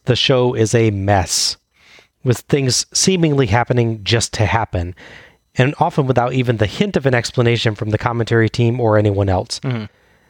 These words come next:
Speaker 1: Vince Russo is not booking yet, but it almost feels like he is.
Speaker 2: Yeah, right.
Speaker 1: The only difference is we at least have some time to take in each segment and try to understand what's going on, even if we usually fail.
Speaker 2: That's true.
Speaker 1: Promo content,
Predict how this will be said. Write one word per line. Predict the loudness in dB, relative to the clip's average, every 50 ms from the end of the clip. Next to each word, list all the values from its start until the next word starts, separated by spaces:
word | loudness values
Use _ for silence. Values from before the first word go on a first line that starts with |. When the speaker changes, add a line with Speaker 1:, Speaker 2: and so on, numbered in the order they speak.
| _ _ -4
Speaker 1:
Vince | -2 -2 0 0 2
Russo | 2 2 2 2 2
is | 2 2
not | 0 -2 -2 -2 -2
booking | -2 -2 -2 -2 -4 -2 0
yet, | 0 0 -2 -2 -8 -20 _ _ -2
but | 0 2 2
it | 0 0 0
almost | 0 2 2 2 0 0
feels | 0 0 2 2 0
like | 0 0 0
he | 0 0 0 0
is. | 0 -2 -2 -8 -12 -14 _ _ -2
Speaker 2:
Yeah, | 0 2 2 2 0 -2
right. | -2 -4 -4 -6 _ _ _ _ _ _ _ _ _ _ _ _
Speaker 1:
The | -2 0
only | 2 2 2
difference | 2 0 -2 0 0 0 2 2
is | 0 0 0 0
we | 0 0
at | 0 2
least | 2 2 2 2
have | 0 0 0
some | 0 -2 -4 -2
time | 0 0 0 0
to | -2 -4
take | -2 0 0 0 -2 -2 0
in | 0 2 2 0
each | 0 -2 -2 -2 -4
segment | -4 0 0 0 0 2 0 0 0 0 0
and | -2 -2 -2
try | -4 -2 0 2 2 4 4 2
to | 2 0 0
understand | 0 0 0 0 2 2 0 0 0
what's | -2 -4 -2
going | -2 0 0 0 0 0
on, | -2 -2 -2 -2 0
even | 0 2 2 2
if | 0 -2 -2
we | -2 0
usually | 0 0 0 0 0 0 0
fail. | 0 0 0 -2 -4 -8 _ _ _ _ _ -4
Speaker 2:
That's | -4 -4 -2
true. | -4 -6 -6 -8 -10 _ _ _ _ _ _ _ _ _ _ _ _ _ _ _ _ _ _ _ _ _ _ _ _
Speaker 1:
Promo | -4 -2 0 2 0 0
content, | 0 0 0 0 2 0 0 0 -2